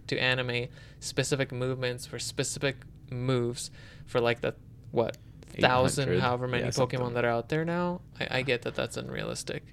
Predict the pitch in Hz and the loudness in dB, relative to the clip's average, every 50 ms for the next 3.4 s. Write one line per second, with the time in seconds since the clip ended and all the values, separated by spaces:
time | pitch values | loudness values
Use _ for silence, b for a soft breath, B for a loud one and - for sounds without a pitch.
0 | - - 139 143 147 151 - - - - 156 - 135 131 117 - - - - - | -10 -8 -6 -6 -6 -8 -12 -14 -8 0 2 4 4 4 2 0 -4 -6 -6 -6
1 | 139 - - - - b b b b b b b b b b b b b b b | -8 -10 -12 -16 -18 b b b b b b b b b b b b b b b
2 | b b - 131 120 113 123 139 151 - - 143 139 139 151 - - - - - | b b 0 0 2 2 2 2 0 0 -4 -4 -4 -6 -8 -8 -8 -8 -4 0
3 | 180 190 208 202 190 175 147 | 2 2 2 4 2 2 0